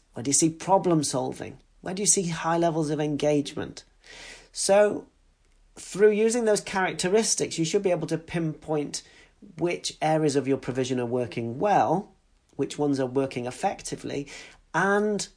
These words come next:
at the same time, you should be able to use it to identify which areas of provision still need some improvement or perhaps need rethinking. Okay, lots to think about there.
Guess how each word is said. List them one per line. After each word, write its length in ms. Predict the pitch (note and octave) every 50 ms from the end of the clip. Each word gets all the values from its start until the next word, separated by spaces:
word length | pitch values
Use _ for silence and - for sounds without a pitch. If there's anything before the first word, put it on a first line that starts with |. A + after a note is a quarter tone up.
| _ -
at 80 | D3+ D3+
the 80 | D3
same 420 | C#3 - - E3+ F#3 A3 B3 B3 A3
time, 460 | - - - B2 A#2+ B2 C3 C3+ C3+
you 120 | - C3 C#3
should 320 | C#3+ - - G3 G3+ G3+
be 100 | - E3+
able 200 | D#3+ D3 D3+ D3
to 120 | C#3+ C3 B2+
use 300 | C3 C#3+ D3 C#3+ C3+ C#3+
it 120 | C#3 -
to 120 | - C#3+ C#3
identify 720 | C3+ B2+ B2 C3+ C3+ C3+ C3+ C3 C#3 C#3 - C3+ C3 B2+
which 340 | B2+ B2 C#3+ C#3+ - - - -
areas 300 | C#3+ C3 B2+ C3 B2+ A#2+
of 120 | B2 A#2+ -
provision 540 | - C#3 C#3 F3 F#3+ F3 C3+ C3+ C#3 C3+
still 460 | C3+ - - - - D3+ D3+ D3+ D#3 C#3+
need 280 | C#3 C#3+ C#3+ C#3 C3+
some 300 | - - - C3+ C3+ C3
improvement 720 | C3 B2+ B2+ - - C#3 C#3 C3+ C3+ - C3 C3 C3+ - - -
or 180 | C3+ C3 B2
perhaps 500 | A2 - B2 - - C#3 C3 - - -
need 260 | - C3 B2+ B2+ A#2 -
rethinking. 720 | B2+ B2+ B2 B2 - - A#2+ A#2 A2+ A2 - - - - - _ _ _ _ _ _ _ _ _ _ _ _ _ _ _ _ _ _ _ _ _ _ - - - - - - - - - - - - - - - _ _ _ _ _ _ _ _ _ -
Okay, 460 | E3+ E3 - F3+ D3 B2 - - - _ _ _
lots 240 | D#3+ - G3 - -
to 80 | -
think 300 | E3+ E3 G3+ F#3+ E3+ -
about 280 | D3 B2 C3 B2 - -
there. 220 | B2 G#2 - -